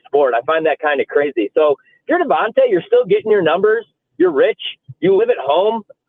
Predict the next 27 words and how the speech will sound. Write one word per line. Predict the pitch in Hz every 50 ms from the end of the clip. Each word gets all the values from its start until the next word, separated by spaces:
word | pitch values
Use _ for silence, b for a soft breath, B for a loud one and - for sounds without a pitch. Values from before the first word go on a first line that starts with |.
| -
like, | - 151 165 147 - _ _ -
in | 180 208
Las | 220 202 196 196 202 - -
Vegas, | 143 165 196 196 214 226 233 220 _ _ _ _ -
in | 170 196
the | 214 185
desert. | 165 175 185 196 208 226 220 202 - _ _ _ _ _ _
I, | - 180 - _ _ _ -
I, | - 233 - - -
I | - 320
believe | 330 359 320 262 277 269
that | 254 233
he | 202 165
does | 143 - 165 190 180
wanna | 180 185 185 170 - -
stay. | _ - 175 185 147 - - - _ _ _ _ -
Now, | 160 170 196 175 160 143 127 - _ _ _ -
don't | 202 208 180
get | 175 156
me | 139
wrong. | 131 139 170 127 170 143 123
Like, | 131 139 135
if | 143 -
the | 143
Kansas | 131 - 196 190 160 135 143 -
City | - 160 123 113 - -
Chiefs | 214 240 220 196